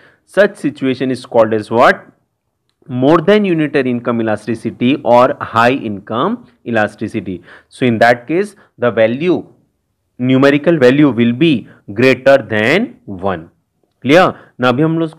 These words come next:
हमको उसका डायग्राम ड्रॉ करना है, तो कैसे ड्रॉ कर पाएंगे? ये x axis and the y axis होगा।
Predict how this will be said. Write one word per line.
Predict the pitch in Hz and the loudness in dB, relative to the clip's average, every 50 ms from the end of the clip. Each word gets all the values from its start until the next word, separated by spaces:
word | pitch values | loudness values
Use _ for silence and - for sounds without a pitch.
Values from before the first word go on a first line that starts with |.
| - 135 | -14 -10
हमको | 143 139 135 139 165 | -10 -8 -4 -2 -2
उसका | 160 156 - - 165 | -2 -2 -2 -2 0
डायग्राम | 156 139 120 120 123 127 147 156 156 147 | 2 4 4 4 4 2 0 -2 -2 0
ड्रॉ | 123 131 135 143 | 2 4 4 4
करना | 143 - 156 147 131 | 4 2 -2 -2 -2
है, | 120 | -4
तो | 120 135 | -4 -6
कैसे | 127 139 139 - 156 | -8 -8 -6 -4 -4
ड्रॉ | 139 156 151 | -2 -2 -4
कर | 147 156 151 | -4 -4 -8
पाएंगे? | 143 - 147 147 147 147 143 156 160 160 _ _ _ _ _ _ _ _ _ _ _ _ _ _ _ _ _ _ _ _ _ _ _ _ _ - | -8 -8 -8 -8 -6 -6 -6 -8 -8 -10 _ _ _ _ _ _ _ _ _ _ _ _ _ _ _ _ _ _ _ _ _ _ _ _ _ -6
ये | 120 120 120 | -2 -2 -2
x | 117 - - 147 | -2 -2 -2 -2
axis | 139 139 - - 151 160 156 156 | -2 -2 -4 -4 -2 -2 -2 -4
and | - 139 143 139 | -6 -6 -4 -2
the | 147 139 123 | 0 2 2
y | 123 120 123 127 | 4 4 2 0
axis | 127 - - 147 139 - | -2 -4 -6 -6 -4 -4
होगा। | 151 143 131 151 165 196 | -6 -4 -4 -4 -6 -6